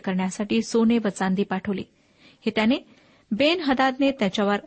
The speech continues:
आक्रमण करू नये म्हणून केले. त्याने त्याच्यासह करार केला आणि ही एक गोष्ट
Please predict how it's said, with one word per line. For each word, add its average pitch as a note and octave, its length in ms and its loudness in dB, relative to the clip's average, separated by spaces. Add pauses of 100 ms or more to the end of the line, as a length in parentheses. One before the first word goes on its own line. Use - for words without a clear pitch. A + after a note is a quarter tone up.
(360)
आक्रमण D#4+ 460 0
करू G#3 260 0
नये G3 160 0
म्हणून C#4 300 2 (100)
केले. F#3 140 -2 (640)
त्याने D4 200 2
त्याच्यासह A3+ 540 0
करार A3+ 480 -2
केला F#3+ 160 -2 (440)
आणि G3+ 160 2
ही G3+ 180 0
एक F#3 200 -2
गोष्ट C4 380 -2